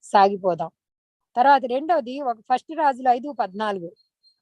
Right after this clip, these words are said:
లెబనాను వెట్టి చాకిరికి సాదృశ్యం అంటండి. వెట్టి చాకిరి అంటే ఇక వాళ్ళు వెట్-, అంటే కష్టపడటం. సొలొమోను కాలంలో దేవుని ప్రజలు దేవుని పని చేశారు. సొలొమోను చనిపోయాక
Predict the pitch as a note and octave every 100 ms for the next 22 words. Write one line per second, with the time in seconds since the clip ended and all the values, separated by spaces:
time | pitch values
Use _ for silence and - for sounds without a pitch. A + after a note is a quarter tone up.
0 | _ _ _ _ _ _ _ - G#3+ A3
1 | D4 E4 F4 D#4 C#4+ C4+ A#3 - E4 -
2 | D4 C#4+ E4 C#4 D4 B3 G#3 G#3+ F#3+ G3
3 | F#3 E3 E3 D#3+ - G#3+ G#3+ D4 C4+ G3+
4 | F#3 G3 G#3 D4 F#4+ _ _ _ _ _
5 | _ A3 G#3+ G#3 G#3 A#3 - A#3 A3 A3+
6 | A3 G3+ F#3 E3+ F#3+ F#3+ A#3+ - C#4 A3
7 | F3+ - _ _ _ _ - C4+ F#4 F4+
8 | E4 D4 C#4 C#4 C#4 E4 A#3+ C#4 D#4+ D4+
9 | A3+ G#3+ A3 D4 B3+ F#3+ - _ _ -
10 | C4 D4 C#4+ A#3+ A3 A#3 G3+ - E3+ E3
11 | - _ _ _ _ _ - D#4+ F#4 F4
12 | D#4 C4 B3+ B3+ D#4+ C#4 G#3 - D4 F#3+